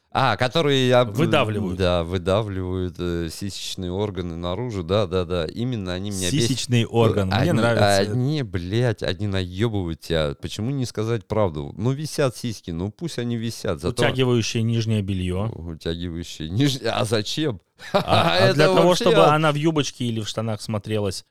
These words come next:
Speaker 2: э, прям вот такой вот, а потом бабах и сюрприз, мазафака.
Speaker 1: Ну да, но у мужиков тоже есть такая хуйня, утягивающий
Speaker 2: Есть такое,
Speaker 1: живот. Уже
Speaker 2: есть,
Speaker 1: нов-,
Speaker 2: да.
Speaker 1: новинки появились, так что, девчонки, вы не одиноки.
Speaker 2: Так что
Speaker 1: Т-, ваши идеи спиздили
Speaker 2: мы,
Speaker 1: мужики.
Speaker 2: мы одинаково, и мы
Speaker 1: <laughs>
Speaker 2: одинаково действуем.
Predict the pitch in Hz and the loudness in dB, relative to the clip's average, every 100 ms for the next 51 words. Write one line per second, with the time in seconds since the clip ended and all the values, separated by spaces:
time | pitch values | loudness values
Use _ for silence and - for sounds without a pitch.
0 | _ 85 87 - 95 90 90 85 87 - | _ -8 -8 -4 -4 -4 -4 -6 -8 -2
1 | 165 175 92 - - 90 113 113 104 95 | -2 0 -2 -4 -4 -2 -2 0 0 0
2 | 90 87 87 104 113 135 143 92 87 85 | 0 -2 2 2 4 4 2 -2 -6 -6
3 | - _ _ - 107 143 156 165 156 147 | -10 _ _ -2 -2 2 2 2 0 0
4 | 151 - 104 101 101 101 104 107 95 87 | 0 0 0 0 -2 -2 -4 -2 0 0
5 | 90 123 151 156 156 165 - 151 101 80 | 0 0 0 -4 -4 -6 -2 -2 0 -2
6 | - 78 82 78 - 80 80 76 76 90 | -2 -4 -4 -4 -4 -4 -2 -2 -2 0
7 | 117 - 139 123 117 120 101 107 120 123 | 2 2 2 4 2 2 0 2 2 4
8 | 120 101 92 107 117 120 - 101 104 139 | 4 2 2 0 2 -4 -4 -2 0 -2
9 | 117 104 - 95 90 95 - 101 98 92 | -2 -2 -2 -6 -8 -6 -4 -6 -4 -4
10 | 90 90 87 110 139 123 - _ - 117 | -2 -2 -2 -2 -2 -6 -10 _ -4 -4
11 | - 135 135 123 123 147 147 143 123 113 | 0 2 2 0 2 2 4 2 2 2
12 | 147 160 - - 123 117 107 110 151 175 | 2 0 -2 -2 -2 0 0 2 2 2
13 | - - 90 143 143 117 - 143 165 143 | 0 -4 -2 0 0 2 4 4 4 4
14 | 127 123 117 139 135 98 120 123 120 123 | 4 4 4 2 2 -2 0 0 0 -2
15 | 123 117 110 107 104 - 92 87 85 | 0 0 0 0 -2 -4 -6 -8 -10